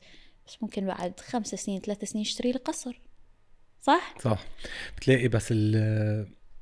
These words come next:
Speaker 2: الامرأة اللي هي ناجحة، أم، بتخاف، عندها خوف ممكن يكون من إنه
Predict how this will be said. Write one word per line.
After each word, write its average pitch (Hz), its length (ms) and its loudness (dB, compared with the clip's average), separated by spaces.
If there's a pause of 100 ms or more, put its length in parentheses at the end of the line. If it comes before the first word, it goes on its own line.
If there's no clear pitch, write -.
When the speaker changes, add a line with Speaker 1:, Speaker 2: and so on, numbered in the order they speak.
(1300)
Speaker 2:
الامرأة 117 880 -4
اللي 113 280 -4
هي 117 540 -4 (1300)
ناجحة، 113 540 -4 (920)
أم، 117 1040 -4 (1200)
بتخاف، 151 680 2
عندها 123 500 2
خوف 120 560 -2
ممكن 120 420 -2
يكون 113 340 -4
من 110 300 -4
إنه 110 460 -4